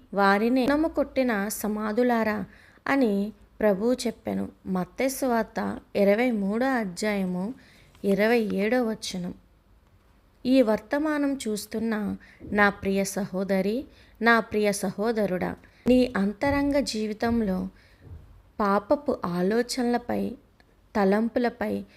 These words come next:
జయమున్నదా? క్రీస్తు ఇచ్చు నూతన స్వభావాన్ని సంపాదించుకున్నావా? ఇదిగో, ఇప్పుడే నీ పాత రోత జీవితమంతయు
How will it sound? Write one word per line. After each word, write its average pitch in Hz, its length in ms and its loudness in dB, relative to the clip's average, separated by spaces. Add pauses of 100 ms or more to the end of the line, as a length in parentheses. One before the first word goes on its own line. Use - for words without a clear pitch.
(200)
జయమున్నదా? 196 840 0 (760)
క్రీస్తు 269 440 2
ఇచ్చు 240 560 -2 (200)
నూతన 220 800 0
స్వభావాన్ని 202 960 0 (300)
సంపాదించుకున్నావా? 208 1300 -2 (960)
ఇదిగో, 226 540 2 (180)
ఇప్పుడే 226 640 0 (180)
నీ 202 140 -2
పాత 226 560 -6
రోత 226 640 -2
జీవితమంతయు 214 1300 -2